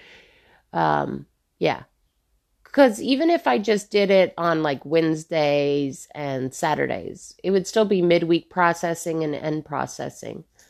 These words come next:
So that would work. So that's where I'm at today. <laughs> It's Sunday.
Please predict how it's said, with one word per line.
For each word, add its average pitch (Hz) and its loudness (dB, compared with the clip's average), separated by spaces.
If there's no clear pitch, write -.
So - -10
that 151 -2
would 139 -4
work. - -8
So 196 4
that's 175 6
where 160 4
I'm 147 2
at 139 0
today. 147 -6
<laughs> 165 -12
It's 165 -10
Sunday. 156 -2